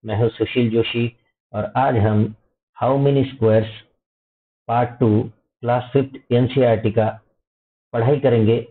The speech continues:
जिसमें आज मैं आपको बहुत ही important topic पढ़ाने वाला हूं। उसका नाम है Perimeter and Area of Rectangle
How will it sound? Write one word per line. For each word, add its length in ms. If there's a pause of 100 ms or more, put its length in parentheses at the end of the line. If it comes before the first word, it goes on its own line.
जिसमें 640 (240)
आज 240
मैं 100
आपको 260 (160)
बहुत 300
ही 60 (140)
important 540
topic 340
पढ़ाने 300
वाला 260
हूं। 180 (1000)
उसका 260
नाम 260
है 140 (320)
Perimeter 560 (260)
and 380
Area 240
of 300
Rectangle 520